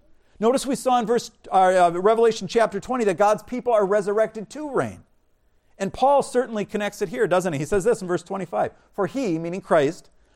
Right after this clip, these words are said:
"must reign until he's put all of his enemies under his feet." The last enemy to be abolished is death. Now, the first question we have to answer is this, though.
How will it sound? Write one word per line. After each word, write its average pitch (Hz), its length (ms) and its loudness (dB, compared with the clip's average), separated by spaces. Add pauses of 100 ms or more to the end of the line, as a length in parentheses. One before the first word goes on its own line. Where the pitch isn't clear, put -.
(140)
"must 196 340 -2
reign 165 380 -6 (200)
until 185 260 -6
he's 175 100 -2
put - 280 -8
all 190 220 -2
of 220 80 -2
his 175 140 -4
enemies 147 540 -8 (500)
under 190 220 0
his 156 200 -8
feet." 156 300 -6 (340)
The 160 80 -6
last 214 400 0
enemy 175 280 -6
to - 120 -16
be 156 80 -2
abolished 135 640 -2 (380)
is 135 140 -10
death. 143 380 0 (800)
Now, 165 60 0
the - 60 -2
first 262 180 0
question 170 280 0
we 151 60 -4
have 139 140 -2
to 143 80 0
answer 151 340 -2
is 117 120 -6
this, 156 200 0
though. - 220 -12